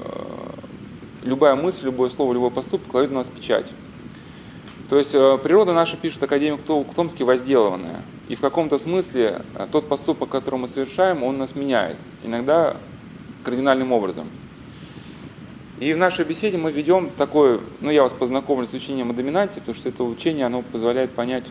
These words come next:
очень многие процессы, как связаны с зависимостью, так и вообще, которые происходят в мире. А, э, доминанта — это, с точки зрения академика Томского, это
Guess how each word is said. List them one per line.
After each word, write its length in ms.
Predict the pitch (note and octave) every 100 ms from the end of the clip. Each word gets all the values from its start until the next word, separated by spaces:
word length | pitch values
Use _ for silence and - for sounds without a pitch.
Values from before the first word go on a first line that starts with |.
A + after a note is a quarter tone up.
| -
очень 460 | B2+ B2+ A#2 G#2 - - -
многие 420 | C3 C3+ A2 G#2 - - -
процессы, 380 | A2+ B2 C#3+ -
как 140 | A#2+
связаны 240 | A2 C3+ A#2
с 20 |
зависимостью, 440 | B2 F3+ - B2
так 160 | D3+ C#3
и 40 |
вообще, 220 | C#3 C3 D3+
которые 260 | A2+ G#2+
происходят 400 | G#2 A2 - G2+
в 20 |
мире. 260 | A2+ G#2 F2 - - - - - - - - - - - - - - - - -
А, 500 | A2+ A2+ G#2+ G2+ G#2
э, 400 | A2 - E2 A2
доминанта — 460 | C3+ F3+ A3 -
это, 380 | E3 E3+ D3+ A#2 - - - - G#2+
с 40 |
точки 280 | - C#3 C#3
зрения 220 | C#3 C3
академика 420 | B2+ C3 C3+ B2+ -
Томского, 400 | F3+ G3 - A2
это 300 | D3 D3+ A#2